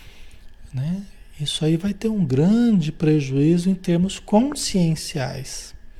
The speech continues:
Você vai ter, se fizer isso,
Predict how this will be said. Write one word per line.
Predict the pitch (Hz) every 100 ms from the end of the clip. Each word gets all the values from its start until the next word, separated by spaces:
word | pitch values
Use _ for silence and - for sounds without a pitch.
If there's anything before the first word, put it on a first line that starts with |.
| - - - - - - - - - - - - - - - - - - - - - - - - - - -
Você | 123 - 165
vai | 185
ter, | 185 - 190 226
se | - - 254
fizer | 262 190 160 147 135
isso, | 214 262 - -